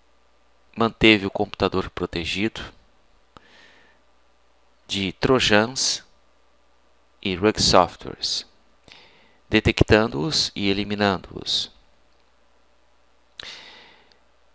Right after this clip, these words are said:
O que precisa melhorar? O consumo de memória ram. Acima de sessenta megabytes para um dispositivo de segurança é um consumo muito alto,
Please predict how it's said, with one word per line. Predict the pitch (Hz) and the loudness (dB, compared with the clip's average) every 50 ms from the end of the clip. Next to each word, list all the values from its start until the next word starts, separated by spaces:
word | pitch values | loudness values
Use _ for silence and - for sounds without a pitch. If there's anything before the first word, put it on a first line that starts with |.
| _ _ | _ _
O | - | -6
que | 120 - 170 | -4 -4 -4
precisa | - - 151 135 - 139 127 110 113 | -2 -2 0 0 0 0 2 0 0
melhorar? | 104 101 95 - 87 87 90 104 120 117 104 - - - - - _ _ _ _ _ _ _ _ _ _ _ - - _ _ - | 0 0 0 0 2 4 8 8 8 8 6 2 -4 -8 -10 -16 _ _ _ _ _ _ _ _ _ _ _ -20 -20 _ _ -12
O | - | -6
consumo | - - 107 101 - - - 131 127 | -4 -2 -2 0 0 0 0 0 -2
de | 120 113 110 | -4 -4 -2
memória | 107 104 98 95 98 101 101 98 101 | -2 -2 0 2 4 4 4 4 2
ram. | 95 90 95 92 85 78 - - _ _ _ _ _ _ - - - - - - - - - - _ _ _ _ | 2 0 -2 -2 -4 -4 -8 -14 _ _ _ _ _ _ -20 -20 -20 -20 -20 -20 -20 -20 -20 -20 _ _ _ _
Acima | - - - - - 147 143 135 | 0 0 2 2 0 -2 -2 -4
de | 120 - | -2 -2
sessenta | - - - 110 101 - - 139 143 131 - 107 | 0 0 2 2 2 2 2 2 2 0 0 -2
megabytes | 98 98 95 - 92 - - 90 98 98 98 92 - - - - - - _ _ _ _ _ _ _ | -2 0 0 -2 0 4 6 8 8 8 6 4 0 -2 -2 -2 -4 -8 _ _ _ _ _ _ _
para | - 90 92 | 0 0 0
um | 101 113 113 | 0 -4 -4
dispositivo | 107 - - - 98 98 92 92 87 - - 98 - - | -4 -4 -2 -2 -2 -2 -2 -2 -4 -4 -6 -6 -8 -6
de | - | -4
segurança | - - - 87 - 85 80 90 98 104 104 - - - - _ _ _ _ _ _ _ _ _ _ _ _ _ _ _ _ _ _ _ _ _ _ _ _ _ _ _ - | -2 -2 -2 -2 -2 -4 -4 -2 -4 -2 -2 -4 -4 -6 -8 _ _ _ _ _ _ _ _ _ _ _ _ _ _ _ _ _ _ _ _ _ _ _ _ _ _ _ -4
é | - | -2
um | 113 | -2
consumo | - - 107 98 - - 107 104 95 | -2 -2 -2 -2 0 -2 -2 -4 -6
muito | 90 98 120 135 - 110 101 | -8 -8 -8 -8 0 4 8
alto, | 95 95 98 95 - - | 8 8 8 6 2 -8